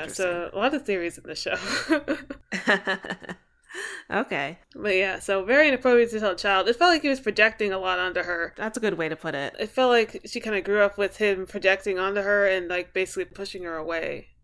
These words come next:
Speaker 2: is pretty much the impression I got.
Speaker 1: Yeah. Especially the line, "Your lovers will leave you." Like, she's young.
Speaker 2: Bojack,
Speaker 1: She doesn't
Speaker 2: she's
Speaker 1: have any
Speaker 2: fucking
Speaker 1: lovers
Speaker 2: five.
Speaker 1: yet.
Speaker 2: <laughs> Jesus Christ.
Speaker 1: She doesn't have lovers yet.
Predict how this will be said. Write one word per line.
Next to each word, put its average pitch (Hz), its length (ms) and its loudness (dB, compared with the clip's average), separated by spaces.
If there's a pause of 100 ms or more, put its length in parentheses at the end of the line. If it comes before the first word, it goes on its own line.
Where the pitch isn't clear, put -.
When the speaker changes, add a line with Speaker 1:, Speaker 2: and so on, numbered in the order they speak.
(140)
Speaker 2:
is 165 200 -12
pretty 165 220 -14
much 151 320 -14
the 170 380 -6
impression 160 420 -10
I 147 120 -12
got. 147 400 -10
Speaker 1:
Yeah. 170 360 -4 (100)
Especially 349 480 4
the 269 140 8
line, 233 280 6
"Your 208 140 4
lovers 208 420 4
will 190 160 4
leave 175 320 0
you." 156 220 -6
Like, 160 420 -2 (160)
she's - 240 0
young. 233 280 6
Speaker 2:
Bojack, 370 100 8
Speaker 1:
She 370 80 6
doesn't 339 100 6
Speaker 2:
she's 339 100 8
Speaker 1:
have 302 220 6
any 247 140 6
Speaker 2:
fucking 349 100 8
Speaker 1:
lovers 330 320 12
Speaker 2:
five. 262 380 8
Speaker 1:
yet. 285 60 -2 (220)
Speaker 2:
<laughs> - 400 -4
Jesus 330 460 8
Christ. 370 440 8
Speaker 1:
She - 60 -18
doesn't 349 260 4
have 311 260 10
lovers 254 440 8
yet. 185 440 6